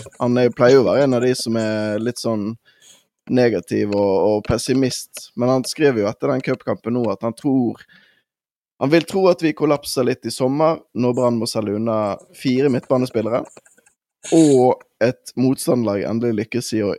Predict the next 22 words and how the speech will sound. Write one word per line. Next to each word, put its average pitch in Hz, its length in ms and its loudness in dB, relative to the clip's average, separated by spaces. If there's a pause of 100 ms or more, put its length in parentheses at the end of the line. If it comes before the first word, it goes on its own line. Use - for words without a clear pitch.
(200)
invalidisere 117 1400 0
Seri 101 260 -6
Larsen. 95 360 -6 (520)
Men 120 160 -4
før - 300 2
den 123 140 0
tid 147 240 -6
kan 120 160 -4
det 117 80 -6
bli 120 120 0
virk-, 101 200 -8
uvirkelig - 440 -4
morsomt. - 500 -12 (180)
Ehm, 101 480 -4 (760)
og - 80 0
det 143 60 6
er 143 40 6
jo 135 80 4
ingen 127 140 2
tvil 120 180 4
om. - 60 -6 (100)
Det, 120 140 6